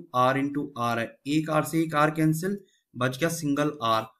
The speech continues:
और R equals to क्या लिख सकता हूँ? ये टू है, नीचे पहुँच जाएगा ये वन बाई टू, तो हो जाएगा पॉइंट फ़ाइव सेमी, राइट स्टूडेंट्स?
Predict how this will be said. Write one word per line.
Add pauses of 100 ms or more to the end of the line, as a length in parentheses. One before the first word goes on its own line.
(160)
और
R
equals
to
क्या
लिख
सकता
हूँ?
ये
टू
है,
नीचे
पहुँच
जाएगा
ये
वन
बाई
टू, (300)
तो
हो
जाएगा
पॉइंट
फ़ाइव (1400)
सेमी, (120)
राइट
स्टूडेंट्स?